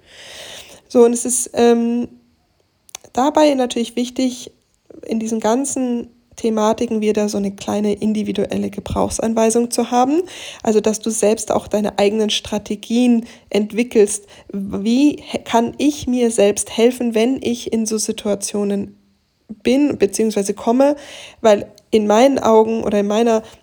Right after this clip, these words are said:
in meiner Welt ist es nicht so, dass jetzt zum Beispiel außen neue, also wenn jetzt zum Beispiel so eine Situation kommt wie mit dem Flug fliegen lassen, äh, im Heute,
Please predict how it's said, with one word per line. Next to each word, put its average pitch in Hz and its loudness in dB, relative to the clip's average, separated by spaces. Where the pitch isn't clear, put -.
in 220 -4
meiner 233 2
Welt 202 2
ist 214 -2
es 220 -4
nicht 262 -2
so, 247 0
dass 220 0
jetzt 220 -6
zum 220 -6
Beispiel - -6
außen 226 2
neue, 226 4
also 208 -2
wenn 214 -4
jetzt 214 -4
zum 226 -4
Beispiel 220 -6
so 220 -4
eine 214 -4
Situation 220 -6
kommt 226 -4
wie 220 -4
mit 214 -4
dem 220 -6
Flug 233 -6
fliegen 226 -6
lassen, 220 -4
äh, 208 -2
im 208 -4
Heute, 240 2